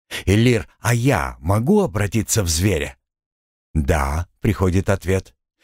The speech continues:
«Ты сможешь видоизменять своё тело. Не сейчас, конечно, а когда знаний и опыта побольше станет.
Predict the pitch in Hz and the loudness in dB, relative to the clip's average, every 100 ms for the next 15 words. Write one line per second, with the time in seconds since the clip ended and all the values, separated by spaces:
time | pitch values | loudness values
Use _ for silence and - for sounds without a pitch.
0 | - - 135 123 110 131 117 123 - - | -18 -4 0 0 2 0 0 -2 -2 0
1 | 127 107 117 85 90 90 87 101 - 87 | 0 2 0 0 0 2 2 0 -2 -2
2 | 90 90 147 113 65 _ _ _ - - | 0 -2 0 -2 -4 _ _ _ -14 0
3 | 170 147 151 139 156 - 107 80 76 - | 2 2 0 0 -2 -2 -2 -2 -2 -4
4 | 78 - _ - 73 85 69 87 95 71 | -6 -8 _ -4 -2 0 0 2 2 0
5 | 80 92 101 104 107 - 101 - 139 139 | 0 0 2 2 0 0 -2 0 -2 0
6 | 101 95 - 92 87 78 104 - 117 78 | -2 -4 -2 0 0 -2 -4 -2 -2 -4
7 | 64 _ | -8 _